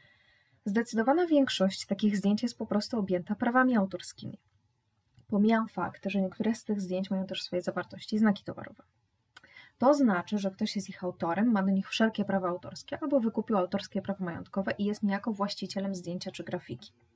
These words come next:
Zasadą jest więc, że na wykorzystanie takich zdjęć, czy to komercyjnie, czy nie, trzeba mieć zgodę odpowiedniej osoby. Jeżeli wykorzystamy takie zdjęcie w celach, które nie przynoszą nam żadnego zysku, to jeszcze pół biedy.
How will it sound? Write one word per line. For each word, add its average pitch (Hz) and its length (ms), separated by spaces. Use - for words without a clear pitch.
Zasadą 254 440
jest 220 280
więc, - 360
że 190 140
na 180 120
wykorzystanie 196 640
takich 196 320
zdjęć, - 520
czy 196 120
to 196 100
komercyjnie, 202 640
czy - 160
nie, 208 260
trzeba 233 280
mieć 220 200
zgodę 196 300
odpowiedniej 185 520
osoby. - 360
Jeżeli 240 220
wykorzystamy 247 680
takie 196 240
zdjęcie 170 480
w - 80
celach, 175 420
które 185 260
nie 185 100
przynoszą 226 440
nam 190 160
żadnego 175 380
zysku, - 500
to - 80
jeszcze 302 240
pół 202 180
biedy. - 300